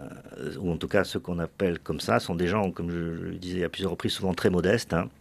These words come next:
et qui font, euh, comme ils peuvent, mais qui suscitent une émotion incroyable autour d'eux, en raison du fait qu'on estime que leur crime est sublime, et qui ont pu, euh, effectivement, euh, déchaîner, euh,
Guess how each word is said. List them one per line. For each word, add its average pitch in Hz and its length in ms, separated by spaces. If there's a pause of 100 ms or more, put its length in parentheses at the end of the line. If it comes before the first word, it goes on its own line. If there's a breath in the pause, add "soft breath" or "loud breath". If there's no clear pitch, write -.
et 87 80
qui 92 140
font, 90 380
euh, 80 200
comme 98 200
ils 92 120
peuvent, 110 400 (640 loud breath)
mais 92 120
qui - 160
suscitent - 540
une 95 200
émotion 110 600
incroyable 98 580
autour 85 300
d'eux, 131 200 (120)
en 85 100
raison 90 240
du 82 100
fait - 240
qu'on 85 160
estime 104 340
que 90 120
leur 85 140
crime 98 220
est 87 40
sublime, 110 440 (520 loud breath)
et 95 120
qui 87 180
ont 80 100
pu, 107 320
euh, 80 160
effectivement, 90 720
euh, 82 80
déchaîner, 90 680
euh, 82 140